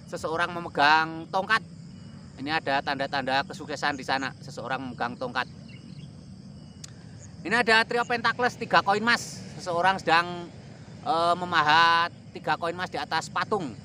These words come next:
Itu simbol kamu harus fokus ya, jangan hiraukan omongan orang. Begitu tadi empat zodiak yang Lebaran nanti bakal ketiban rezeki nomplok. Taurus, Aries, Sagittarius, dan Virgo ya.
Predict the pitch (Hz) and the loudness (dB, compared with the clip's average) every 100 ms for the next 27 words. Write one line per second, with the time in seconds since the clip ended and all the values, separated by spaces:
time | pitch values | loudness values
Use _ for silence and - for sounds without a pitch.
0 | - - - 147 151 127 139 147 156 175 | -18 -16 -12 -10 -6 -2 0 0 2 2
1 | 165 - 185 170 220 160 127 - - 127 | 2 2 0 2 -2 0 -2 -4 -6 -4
2 | 143 151 151 143 - - - 143 139 151 | -2 -2 -4 -10 -14 -12 -2 0 2 0
3 | 147 139 143 135 135 127 101 - - - | 0 -4 -2 0 2 2 0 -10 -14 -16
4 | - - - - - - - - - - | -16 -16 -16 -16 -18 -16 -14 -14 -14 -14
5 | - - - - - - - 160 180 254 | -14 -14 -14 -14 -14 -14 -6 -2 2 4
6 | 233 226 277 294 294 302 294 233 240 240 | 4 4 2 2 2 2 0 0 2 4
7 | 233 165 190 247 233 220 226 190 202 208 | 2 2 4 4 2 -2 0 2 4 2
8 | 202 233 175 196 190 196 180 185 185 - | -2 0 2 2 0 -2 0 0 0 -4
9 | 170 175 175 190 185 131 190 196 240 269 | -2 -2 2 2 2 2 0 4 6 6
10 | 202 196 208 254 226 - 160 170 185 143 | 4 2 2 2 2 0 0 0 0 0
11 | 143 143 165 143 143 120 95 | -2 0 -2 -2 -2 -2 -4